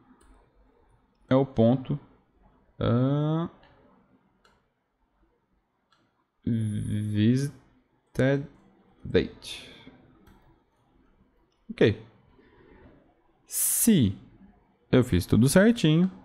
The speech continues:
quando eu fizer o Go Run agora, tudo vai funcionar. Então, esperar ele compilar aqui.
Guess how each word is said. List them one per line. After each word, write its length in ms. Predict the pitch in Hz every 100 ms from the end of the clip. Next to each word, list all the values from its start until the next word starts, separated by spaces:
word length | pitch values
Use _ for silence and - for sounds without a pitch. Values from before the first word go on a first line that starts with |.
| - - - _ _ _ _ - -
quando 180 | - 104
eu 60 |
fizer 320 | 101 - 98 87
o 100 | 90
Go 180 | 107
Run 240 | 113 113 127
agora, 400 | 175 165 160 180 - _ _ _ _ - - _ - - - _ _ _ _ _ _ _ _ _ _ _ _ _ _ -
tudo 200 | 147 131
vai 100 | 131
funcionar. 600 | 131 127 135 165 - - - _ _ _ _ _ _ _ _
Então, 200 | - -
esperar 300 | - - 92
ele 80 | 90
compilar 440 | - 107 147 143
aqui. 320 | 160 - 170